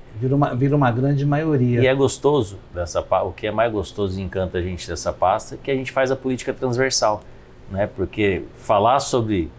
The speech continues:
Speaker 2: falar de tra-, política pra mulher, jovem, idoso, indígena, L G B T, comunitário,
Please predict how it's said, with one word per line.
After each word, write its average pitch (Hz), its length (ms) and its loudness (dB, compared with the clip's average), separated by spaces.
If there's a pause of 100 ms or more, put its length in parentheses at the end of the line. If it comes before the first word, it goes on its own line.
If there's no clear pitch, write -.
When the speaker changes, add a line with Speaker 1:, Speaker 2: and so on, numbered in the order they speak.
(220)
Speaker 2:
falar 110 420 2
de 113 140 -2
tra-, 110 200 -6
política 117 520 0
pra 110 160 0
mulher, 98 580 0 (100)
jovem, 95 760 2
idoso, 98 600 2
indígena, 98 600 -2
L 104 160 -6
G 101 200 -4 (140)
B 92 120 -4
T, 110 280 -2
comunitário, 101 800 -2